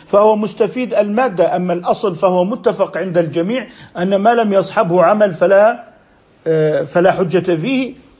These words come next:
بمعنى أن ي-، أن يصبح به عمل، كحديث ابن عباس كما ذكرت والآثار المذكورة. بينما يأتي قوم اليوم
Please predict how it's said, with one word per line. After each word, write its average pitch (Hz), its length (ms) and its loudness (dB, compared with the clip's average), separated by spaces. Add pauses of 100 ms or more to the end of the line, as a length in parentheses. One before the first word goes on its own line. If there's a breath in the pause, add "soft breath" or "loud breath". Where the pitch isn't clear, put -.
(260 soft breath)
بمعنى 170 500 2
أن 175 100 0
ي-، 160 280 4
أن 165 100 0
يصبح 170 420 -2
به 170 300 2
عمل، 226 240 2
كحديث 269 420 0
ابن 208 160 -2
عباس 185 420 2
كما 170 240 0
ذكرت 175 400 -2
والآثار 156 640 2 (440 loud breath)
المذكورة. 190 600 2 (240 loud breath)
بينما 247 400 2
يأتي 226 580 0 (180)
قوم 233 380 4
اليوم 202 680 2